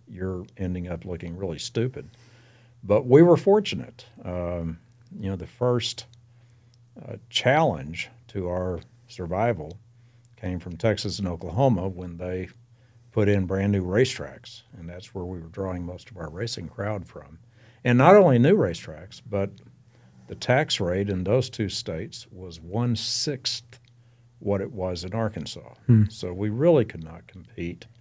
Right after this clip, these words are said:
Speaker 1: when it came to purses. And we came up with something called full card simulcasting, merged pool wagering. Uh, did that with Chicago probably in nineteen ninety, and,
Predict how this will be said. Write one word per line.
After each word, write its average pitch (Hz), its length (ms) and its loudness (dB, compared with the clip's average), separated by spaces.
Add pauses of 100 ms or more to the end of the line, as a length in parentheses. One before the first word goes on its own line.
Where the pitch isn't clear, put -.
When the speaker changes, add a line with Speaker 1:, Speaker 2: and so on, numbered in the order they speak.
(340)
Speaker 1:
when 90 100 -16
it 85 100 -20
came 95 300 -6
to 85 80 -12
purses. 131 640 0 (760)
And 104 360 2
we 113 140 2
came 107 300 0
up 98 180 -6
with - 100 -14
something 92 540 -8 (160)
called 90 480 -6 (220)
full 95 180 -4
card 90 500 -8 (160)
simulcasting, 85 920 -6 (800)
merged 90 420 -6
pool 92 240 0
wagering. 95 640 -4 (420)
Uh, 82 240 -20
did 92 220 -16
that 95 200 -4
with 87 120 -10
Chicago 85 720 -6 (280)
probably 85 640 -8
in 78 120 -20
nineteen 92 500 -12
ninety, 101 460 -2
and, 90 180 -6